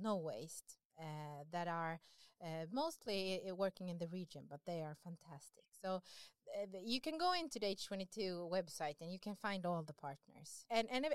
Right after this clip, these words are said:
every partner is right now in the process of defining what are we gonna do in the, uh,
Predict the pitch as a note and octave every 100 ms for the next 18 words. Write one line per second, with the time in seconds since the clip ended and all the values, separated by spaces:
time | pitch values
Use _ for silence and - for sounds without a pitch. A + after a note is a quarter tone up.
0 | - D#4+ C#4 - B3+ A3+ - F#3 F3+ F#3
1 | G3 A#3+ A#3 A3+ G#3+ G3+ F#3+ F#3 F3+ -
2 | F#3+ F#3 F3 E3 F3+ E3+ F3 F3+ F3 A#3+
3 | A#3+ A3 G3+ F3+ F3 G#3+ - G#3 G3 F#3
4 | G3+ F3+ F3 E3+ D#3+ G3+ E3+ E3 D#3 -
5 | _ _ F3+ E3 D#3 D#3 D3+ D3 D3+ _
6 | _ _ -